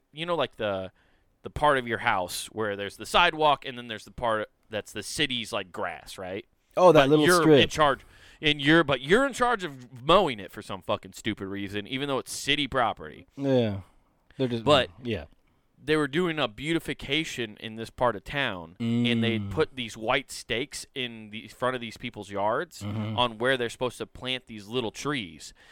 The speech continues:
Speaker 1: And when she saw them come by, the city workers plant the stakes where they're supposed to come and plant the trees,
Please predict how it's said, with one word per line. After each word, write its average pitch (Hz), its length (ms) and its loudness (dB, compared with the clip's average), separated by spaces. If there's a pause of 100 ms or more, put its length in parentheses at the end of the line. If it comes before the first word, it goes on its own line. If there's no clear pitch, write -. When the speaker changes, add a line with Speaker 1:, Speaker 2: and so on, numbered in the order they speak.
(200)
Speaker 1:
And 123 180 -8
when 120 80 -8
she 160 180 -6
saw 156 220 -2
them 135 180 -4
come 135 280 -6
by, 120 500 4
the 101 80 -8
city 127 300 -6
workers 120 340 -2
plant 123 300 -6
the 113 80 -12
stakes 120 420 -6
where 110 140 -4
they're 98 100 -6
supposed - 280 -14
to 107 60 -14
come 117 220 -12
and 101 100 -16
plant 113 280 -6
the - 80 -20
trees, 123 320 -4